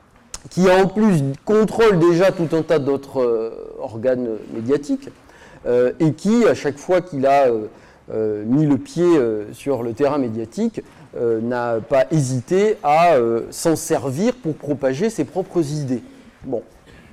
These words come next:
Alors évidemment, euh, spontanément, la, les regards se, se, se portent vers, euh, vers les travailleurs, vers ceux qui travaillent au J D D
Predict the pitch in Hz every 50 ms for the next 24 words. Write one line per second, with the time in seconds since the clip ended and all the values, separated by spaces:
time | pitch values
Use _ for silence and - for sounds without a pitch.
0 | - - - - - - - - - 135 143 147 165 165 170 185 175 180 180 -
1 | - 262 - - - - - - - - - - - 143 143 147 151 147 139 135
2 | 131 - - - 160 - - - 170 190 185 - 185 165 165 170 170 175 185 208
3 | 226 233 269 262 - - - - - - - - 143 139 143 143 139 139 135 131
4 | 131 - - - 165 143 143 143 143 143 143 165 190 208 196 202 - - - -
5 | 139 131 123 123 - - 127 - - 139 123 - 175 196 202 - - - 131 123
6 | 131 156 165 165 - - 131 127 123 117 120 - - - - - 127 135 123 -
7 | 131 - - - 127 123 139 151 165 185 180 156 - - - - - - _ _
8 | _ _ _ - - - 131 127 - - - - 240 226 - - 170 - - -
9 | 147 139 180 214 220 175 127 - - - _ _ _ _ _ _ _ _ - 151
10 | 139 135 135 139 135 143 147 143 185 220 254